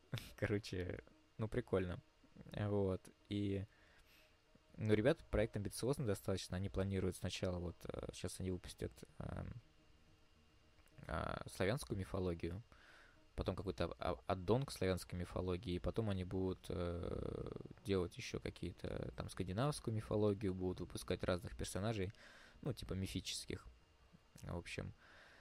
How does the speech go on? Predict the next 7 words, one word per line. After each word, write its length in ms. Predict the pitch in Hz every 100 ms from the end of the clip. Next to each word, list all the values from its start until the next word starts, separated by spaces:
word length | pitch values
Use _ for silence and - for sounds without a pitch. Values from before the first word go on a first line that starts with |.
| - - - - - - - - - -
такая 260 | 127 170
вот 160 | 135 -
история, 520 | 113 156 170 123 107 110 -
на 120 | 107
мой 140 | 113
взгляд, 300 | 113 107 104 -
грустная. 600 | 104 107 135 - 98 90